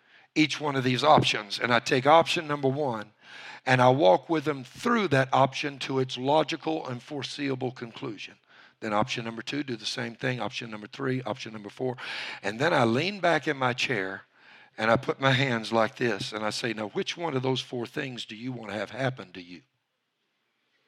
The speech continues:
Talking about consequences. Because it helps them see that every decision has associated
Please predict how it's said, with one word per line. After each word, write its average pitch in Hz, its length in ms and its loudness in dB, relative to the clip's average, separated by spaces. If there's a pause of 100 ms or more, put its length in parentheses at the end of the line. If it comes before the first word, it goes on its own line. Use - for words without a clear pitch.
(880)
Talking 131 320 0
about 107 300 -2
consequences. - 960 -8 (1300)
Because 151 300 4
it 151 100 -2
helps 196 380 4
them 190 180 -4
see 226 480 0
that 139 240 0
every 180 240 4
decision 151 720 -2
has 139 380 2 (680)
associated 131 1040 2